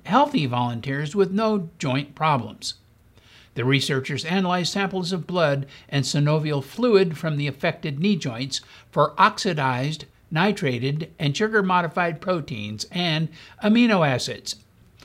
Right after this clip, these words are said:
They found some patterns of damaged amino acids in samples from patients with early and advanced osteo-, osteoarthritis and rheumatoid arthritis that were markedly lower in samples from the healthy volunteers.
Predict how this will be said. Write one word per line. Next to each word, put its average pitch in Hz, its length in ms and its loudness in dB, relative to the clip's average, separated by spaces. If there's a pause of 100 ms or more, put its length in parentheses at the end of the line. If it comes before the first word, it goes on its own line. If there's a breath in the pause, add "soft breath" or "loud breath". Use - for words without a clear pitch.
(260 loud breath)
They 190 100 0
found 240 300 6
some 247 240 2
patterns 196 500 0
of 131 140 -2
damaged 156 640 -2
amino 160 480 2
acids 165 460 -4
in 170 100 -2
samples 196 460 -2
from 123 160 -4
patients 139 440 -4
with 147 220 -4
early 175 460 2 (240 loud breath)
and 202 240 2
advanced 180 540 0
osteo-, 135 540 0
osteoarthritis 147 1080 -2 (300 loud breath)
and 175 200 4
rheumatoid 202 500 4
arthritis 113 680 -4 (280 loud breath)
that 170 180 0
were 170 140 2
markedly 196 580 4
lower 170 920 4
in 151 160 -2
samples 190 500 -2
from 185 200 -2
the 202 100 0
healthy 220 400 2
volunteers. 156 840 0